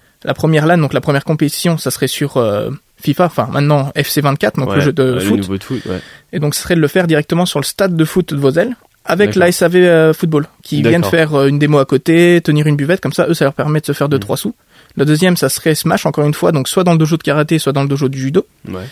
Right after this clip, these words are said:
Speaker 1: Et la troisième, ça serait sur, euh, Rocket League, donc c'est un jeu un peu de foot avec, euh,
Speaker 2: Des voitures,
Speaker 1: c'est ça.
Speaker 2: et cetera, ouais, ouais.
Speaker 1: Donc, ce serait de le faire sur le circuit de mini-bolide. Et à la fin de ces, de ces trois dates différentes, on en fait une quatrième qui serait un festival qui se déroulerait à peu près en même temps que les J O.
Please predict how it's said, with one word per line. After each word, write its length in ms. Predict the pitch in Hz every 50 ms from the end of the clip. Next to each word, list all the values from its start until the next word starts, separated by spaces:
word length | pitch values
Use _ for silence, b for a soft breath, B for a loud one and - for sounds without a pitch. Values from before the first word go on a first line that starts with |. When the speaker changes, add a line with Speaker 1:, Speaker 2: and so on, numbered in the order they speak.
| B B B B
Speaker 1:
Et 80 | - 143
la 80 | 139
troisième, 400 | 139 - - 151 156 180 190 196
ça 140 | 185 - 131
serait 180 | - - 165 151
sur, 320 | - - 156 147 - -
euh, 160 | 135 127 135
Rocket 320 | 135 160 165 - 160 143 -
League, 140 | 185 202 202
donc 180 | 165 135 127 -
c'est 120 | - - 135
un 140 | 135 139
jeu 260 | 143 143 160 165 165 156
un 100 | 135 135
peu 180 | - 160 151
de 120 | 147 147 139
foot 440 | - - - - 180 180 170 -
avec, 360 | 156 139 135 135 139 131 - -
euh, 240 | 131 127 127 123 117
Speaker 2:
Des 40 | 117
voitures, 460 | 113 117 120 117 104 - 120 117 117 113 107
Speaker 1:
c'est 100 | - 110
ça. 160 | 101 - -
Speaker 2:
et 20 | 98
cetera, 220 | 92 92 90 87 85
ouais, 40 | 82 85 - -
ouais. 40 | -
Speaker 1:
Donc, 120 | 139 139 -
ce 60 | -
serait 100 | - 147
de 40 | 151
le 40 | 156
faire 160 | - - 160
sur 120 | 156 - 160
le 40 | 143
circuit 260 | - - 151 - 180
de 40 | 170
mini-bolide. 500 | 165 160 160 156 156 143 - - - - _ _ b b b b b b b b b b b
Et 100 | - 135
à 60 | 135
la 100 | 139 143
fin 300 | 139 - 185 190 202 208
de 140 | 190 165 147
ces, 480 | 139 - - 135 135 123 120 123 123 131
de 60 | -
ces 120 | - 143
trois 180 | 135 - 143 139
dates 180 | 151 180 196 -
différentes, 420 | - 147 - - 143 185 214 - 160
on 80 | 139
en 60 | 131 131
fait 120 | - 151
une 80 | 143 147
quatrième 400 | - 165 - - 180 190 220 220
qui 120 | - 151
serait 160 | - - 139
un 40 | 127
festival 500 | - - 175 - - - 147 - - 294 - _ _ _ _ _
qui 120 | - 139
se 260 | - - 143 139 139 139
déroulerait 380 | 139 143 147 147 151 151 147 156
à 60 | 151 151
peu 140 | - 143
près 140 | 135 - 156
en 40 | 139
même 140 | 139 139 143
temps 120 | - 147 139
que 60 | -
les 60 | 135 139
J 140 | 147 147 180
O. 80 | 226